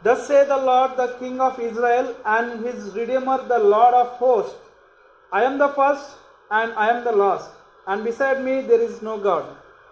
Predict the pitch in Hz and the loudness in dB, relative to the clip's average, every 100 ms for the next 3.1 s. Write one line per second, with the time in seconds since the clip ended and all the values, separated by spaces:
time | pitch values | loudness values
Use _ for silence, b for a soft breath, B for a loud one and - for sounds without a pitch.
0 | _ - 202 202 202 247 247 240 233 220 | _ -4 0 0 0 0 0 0 0 0
1 | 208 202 202 202 208 202 208 202 196 196 | 0 0 -2 -6 -10 -8 -8 -6 -6 -6
2 | 190 202 - 208 208 196 185 185 196 196 | -6 -8 -2 -2 -2 -8 -8 -4 -2 -2
3 | 196 | -8